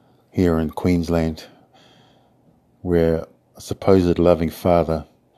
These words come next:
had poured petrol over his wife, ex-wife, and his three beautiful children. And although the mother survived overnight, but she had ninety percent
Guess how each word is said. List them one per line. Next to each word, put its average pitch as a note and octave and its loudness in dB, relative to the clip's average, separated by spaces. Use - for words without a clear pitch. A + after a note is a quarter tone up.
had - -20
poured F2+ 0
petrol E2+ -2
over E2 0
his D#2+ -2
wife, E2+ -4
ex-wife, F2 -2
and G2+ 2
his E2+ -4
three F2+ 0
beautiful E2+ -2
children. D#2+ -4
And E2 -2
although F#2 4
the F2 4
mother F2 2
survived E2+ 0
overnight, E2+ -2
but E2+ -6
she F2+ -6
had F2 0
ninety E2+ 0
percent - -6